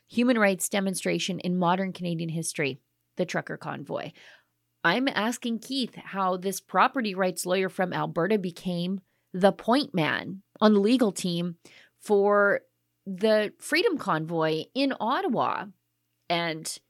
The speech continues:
how he helped them navigate the legal quagmire they found themselves in when they landed in the nation's capital, as several levels of government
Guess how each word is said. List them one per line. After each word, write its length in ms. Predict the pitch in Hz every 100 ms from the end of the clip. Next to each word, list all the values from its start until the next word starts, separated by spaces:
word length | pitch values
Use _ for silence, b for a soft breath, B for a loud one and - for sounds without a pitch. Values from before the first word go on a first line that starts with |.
| _
how 200 | 196 220
he 160 | 220 226
helped 240 | 220 202
them 140 | 196 175
navigate 480 | 160 190 220 233
the 100 | 190
legal 340 | 190 214 196 180
quagmire 680 | - 160 175 196 202 220 196
they 160 | 165
found 280 | 160 160 185
themselves 440 | 202 196 196 185
in 180 | 196 220 b b b b
when 300 | - 170 220
they 140 | 247 240
landed 420 | 226 226 233 233
in 80 | 220
the 80 |
nation's 400 | 220 220 - 226
capital, 400 | - 214 233 247 -
as 300 | 165 160 -
several 320 | 170 190 190
levels 400 | 190 185 190 180
of 100 | 170
government 520 | 180 180 208 220 214